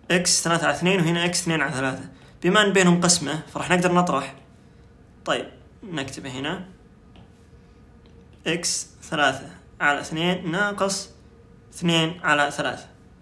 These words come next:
طيب، ما نقدر نطرح بينهم لأن الأسس متشا-، آه، مختلفة. فراح، آه، ن-، نوحد الأساس، بالمقام قصدي.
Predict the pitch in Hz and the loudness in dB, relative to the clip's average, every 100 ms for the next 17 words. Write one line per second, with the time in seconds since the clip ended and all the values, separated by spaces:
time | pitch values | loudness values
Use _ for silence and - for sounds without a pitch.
0 | - - - - 160 147 175 190 165 160 | -20 -20 -14 0 0 4 4 4 4 2
1 | 165 - 170 180 180 202 151 135 165 165 | 0 -2 0 2 2 2 -2 -2 0 0
2 | 143 175 190 190 - - - - 143 - | 0 -2 -2 -2 -4 -8 -18 -14 -8 -6
3 | 143 143 139 139 143 - 156 135 - - | -4 -4 -4 -4 -6 -4 -4 -4 -10 -20
4 | - - - - - - - - 135 127 | -20 -20 -20 -20 -20 -20 -12 -6 -4 -6
5 | - - - 156 127 123 135 135 185 151 | -14 -20 -16 -12 -10 -10 -12 -10 -4 -4
6 | 151 143 139 160 - - - - 160 - | -4 -10 -14 -16 -20 -20 -20 -4 -4 -2
7 | 135 127 131 151 196 - - 175 123 127 | -4 -2 -2 0 -2 -4 -10 -12 -6 -6
8 | 143 131 143 135 147 135 131 180 202 | -6 -8 -8 -4 -4 -4 -4 -4 -4